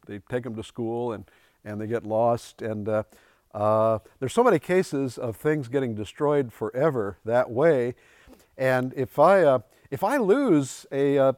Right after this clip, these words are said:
a skull of a, a one-of-a-kind, uh, fossil animal, I can't just go to Walmart and, and get another one. You know, they're not making that kind anymore. So these, these things are actually rare and precious. So if you find one, leave it right where it is. That's, uh,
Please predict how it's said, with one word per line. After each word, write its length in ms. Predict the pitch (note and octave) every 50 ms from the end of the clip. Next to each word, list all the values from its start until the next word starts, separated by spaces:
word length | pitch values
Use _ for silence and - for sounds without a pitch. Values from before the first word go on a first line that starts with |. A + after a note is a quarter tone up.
| _
a 60 | C3
skull 600 | A2+ - - - D#3+ F3 G#3+ G#3 F3 D3 C#3+ C3
of 140 | D3 A2+ A2+
a, 260 | A#2 A2+ G#2+ - -
a 80 | A2+ G#2
one-of-a-kind, 920 | G#2 G2 G2+ C#3 E3 E3 C#3 A#2+ B2 A2+ - - C#3 D3+ D#3 D3 C3 A#2+ G2+ - _ _ -
uh, 220 | - G#2 G2+ G#2 G#2 - _
fossil 380 | _ D3 D3 D3+ - - A2+ -
animal, 460 | A2+ C3+ F3 G3 F3+ C3+ A#2 A#2+ A#2 - - - _ _ -
I 100 | - D#3
can't 220 | - - C4 G#3 D#3
just 160 | E3 - _
go 140 | - E3 D#3+
to 80 | B2+
Walmart 540 | G#2+ A2 B2 D3+ F#3+ F#3+ D#3+ C#3+ C#3 C#3 D3 - _
and, 200 | C3 A#2+ A2+ B2+ -
and 160 | C3+ A#2 A2
get 140 | G#2 D#3+ C#3+
another 320 | A#2+ A2 B2 F#3+ A#3 A3+
one. 240 | C3+ F#2 - - G2+ A2
You 100 | A#2+ A2
know, 100 | A2+ A#2
they're 120 | D3+ F3
not 180 | F#3 G#3+ B3+ F#3
making 300 | F3+ A#3+ C#4 - F#3 D3+
that 180 | A#2+ G2+ F#2
kind 260 | _ - A#2+ G#2 G2 F#2+
anymore. 420 | F#2 F2 F2 F2 E2+ E2 C2 - _ _ _ _
So 80 | - B2+
these, 280 | C3+ C4 D4+ C#4 - _ _ _ _ _
these 260 | - A#3+ D4 C#4+ - -
things 240 | A3 G#3 G#3 -
are 140 | G3 F3+ D#3+
actually 360 | F#3+ F#3+ - - - D#3+ C3
rare 480 | A#2 G#2+ A2 C#3 F3 F#3 F3 F3+ E3+ - _ _
and 160 | A#2 A2+ G#2+
precious. 540 | - - D#3+ F#3 F#3 - - D#3 D#3 - - _ _ _ _ _ _
So 160 | - C#3 C3
if 120 | B2 -
you 60 | A#2+
find 380 | A2+ - - G#3+ A#3+ C4 B3+ G3
one, 340 | E3 E3+ E3 E3+ E3+ E3+ - _ _ _ _ _ _ -
leave 260 | A#2+ A#2+ F3 G#3+ F#3
it 100 | E3+ -
right 260 | C3 C#3 D#3 D3+ A2
where 160 | C#3 C#3 C#3 C3
it 80 | G#2+
is. 400 | G#2+ F#2+ D2+ - - - - _ _
That's, 380 | - G#2 A2+ A2+ - - - -
uh, 180 | G#2+ G2+ G2+